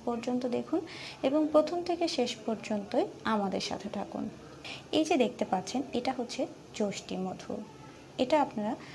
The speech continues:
যে কোনো কবিরাজের দোকান থেকেও সংগ্রহ করে নিতে পারবেন। এটা মুখে রাখার সাথে সাথে, মানে, যত সময় রাখবেন, ঠিক তত সময় সঙ্গিনীর কাছে আপনি একজন আসল পুরুষ হয়ে থাকতে পারবেন।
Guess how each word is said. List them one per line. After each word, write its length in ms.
যে 120
কোনো 260
কবিরাজের 480
দোকান 280
থেকেও 260
সংগ্রহ 400
করে 220
নিতে 260
পারবেন। 340
এটা 220
মুখে 300
রাখার 280
সাথে 380
সাথে, 360
মানে, 280
যত 260
সময় 320
রাখবেন, 440
ঠিক 100
তত 240
সময় 300
সঙ্গিনীর 400
কাছে 280
আপনি 320
একজন 280
আসল 320
পুরুষ 320
হয়ে 80
থাকতে 420
পারবেন। 360